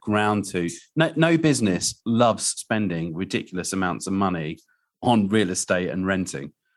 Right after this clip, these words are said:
No, no one, no one would do that if they physically could avoid it. But the, the cost against culture is, is a significant one. That's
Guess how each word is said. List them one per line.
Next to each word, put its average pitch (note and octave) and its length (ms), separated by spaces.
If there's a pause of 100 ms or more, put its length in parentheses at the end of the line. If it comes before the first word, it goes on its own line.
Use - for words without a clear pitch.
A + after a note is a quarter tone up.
(120)
No, C3+ 160
no C#3 240
one, G#2 360 (260)
no D3+ 140
one D3 180
would C3 160
do C3+ 200
that F2 260
if G#2 100
they G#2+ 160
physically G#2 640 (220)
could G2 220 (100)
avoid G2+ 360
it. E2 220 (140)
But G#2+ 260 (200)
the, G#2 640 (320)
the A2+ 160
cost - 580
against F#2+ 400
culture F2+ 400
is, E2 260
is F2 140
a F2 60
significant E2 560
one. C#2 180 (380)
That's G#2+ 200